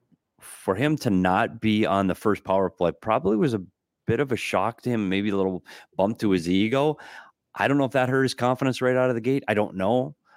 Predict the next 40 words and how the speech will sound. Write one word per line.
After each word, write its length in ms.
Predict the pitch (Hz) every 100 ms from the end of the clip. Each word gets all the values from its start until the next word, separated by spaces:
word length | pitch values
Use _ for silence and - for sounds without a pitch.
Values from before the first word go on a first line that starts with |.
| - -
Y-, 60 | 58
you 440 | 55 71 60 95 104
have 120 | 110
to 80 | 104
find 200 | 117 104
a 60 |
way 100 | 98
to 80 | 95
dig 280 | 82 107 98
deep 240 | 107 107
and 100 | 98
battle 240 | 90 87 82
through 240 | - 107
stuff 280 | - 120 113
like 180 | 110 110
that 260 | 113 123 -
and 180 | 98 87
still 260 | - 101 85
find 240 | 104 95
a 40 |
way 120 | 92 90
to 80 |
compete 460 | 85 82 - 104 - - - -
and 120 | 90
succeed. 600 | - - - 107 135 165 - - - -
Um, 280 | 87 85 80
so 160 | -
I 20 | 95
don't 120 | 107
wanna 120 | 98
use 140 | 95
that 120 | 104 92
as 120 | 82
an 80 | 80
excuse, 600 | - - - 123 170 - - -
but 80 | 98
I 60 | 90
know 420 | 92 107 127 123
that, 240 | 104 95
that, 220 | - 101